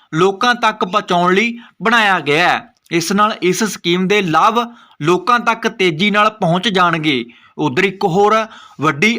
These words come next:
ਅਪਡੇਟ ਤੁਸੀਂ ਦੇਖ ਸਕਦੇ ਹੋ, ਪੀ ਐਮ ਇੰਟਰਨਸ਼ਿਪ ਯੋਜਨਾ 'ਚ ਲਾਗੂ ਹੋਵੇਗੀ ਰਿਜ਼ਰਵੇਸ਼ਨ। ਕੇਂਦਰ ਸਰਕਾਰ ਨੇ ਵੀਰਵਾਰ ਨੂੰ ਪ੍ਰਧਾਨ ਮੰਤਰੀ ਇੰਟਰਨਸ਼ਿਪ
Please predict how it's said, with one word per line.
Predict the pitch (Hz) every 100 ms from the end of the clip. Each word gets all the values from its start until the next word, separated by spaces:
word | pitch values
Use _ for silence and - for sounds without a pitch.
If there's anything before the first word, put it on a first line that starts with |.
| - 165
ਅਪਡੇਟ | 175 156 175 220
ਤੁਸੀਂ | 226 214 226 190
ਦੇਖ | 202 202
ਸਕਦੇ | 226 214 208 220
ਹੋ, | 240 233 - - _
ਪੀ | 208 196 233
ਐਮ | 202 131 - _ - 180
ਇੰਟਰਨਸ਼ਿਪ | 185 208 208 240 240 233 233 - - - - _ 131
ਯੋਜਨਾ | 165 175 214 233
'ਚ | 240 240 240 - -
ਲਾਗੂ | 175 170 208 214
ਹੋਵੇਗੀ | 190 190 208 214 226
ਰਿਜ਼ਰਵੇਸ਼ਨ। | 165 196 180 185 214 185 123 - _ _ - 180
ਕੇਂਦਰ | 165 165 233
ਸਰਕਾਰ | 214 190 - 170 170
ਨੇ | 190 214 214 - - _
ਵੀਰਵਾਰ | 120 156 226 233 214 196
ਨੂੰ | 208 220
ਪ੍ਰਧਾਨ | 254 214 202 165
ਮੰਤਰੀ | 180 190 185 220 233 233 - - 185
ਇੰਟਰਨਸ਼ਿਪ | 190 185 240 226 196 -